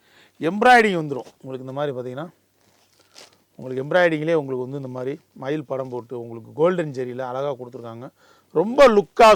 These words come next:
சூப்பரா இருக்கும். நீங்க ஏற்கனவே பார்த்தீங்களா அந்த மாதிரி சாரீஸ்லேயே இது வந்து வேற மாடல், அவ்வளவுதான். அதாவது உடம்புல வந்து உங்களுக்கு எம்ப்ராய்டிங் வந்து நல்லா நிறைய வந்துரும். சூப்பரா இருக்கும்,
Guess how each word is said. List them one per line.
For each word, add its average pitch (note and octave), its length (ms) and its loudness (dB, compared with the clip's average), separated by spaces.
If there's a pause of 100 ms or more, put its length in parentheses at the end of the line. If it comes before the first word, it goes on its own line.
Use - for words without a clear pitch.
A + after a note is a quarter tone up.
சூப்பரா G3+ 420 4
இருக்கும். E3+ 260 -4 (680)
நீங்க E3+ 180 -6
ஏற்கனவே G#3+ 260 0 (100)
பார்த்தீங்களா F#3 400 2
அந்த F3 180 -4
மாதிரி F3 220 2
சாரீஸ்லேயே F3+ 440 0
இது D#3+ 120 -2
வந்து E3 200 -6
வேற D3 100 0 (140)
மாடல், C#3+ 300 -4
அவ்வளவுதான். A#2 320 -10 (440)
அதாவது F3 300 2
உடம்புல G3+ 380 4
வந்து D#3+ 200 -2
உங்களுக்கு C#3 280 -4
எம்ப்ராய்டிங் D3+ 400 0
வந்து C#3+ 160 -8
நல்லா B2+ 240 -6
நிறைய B2+ 260 -6
வந்துரும். A2+ 300 -12 (500)
சூப்பரா F3+ 340 4
இருக்கும், D3+ 240 -2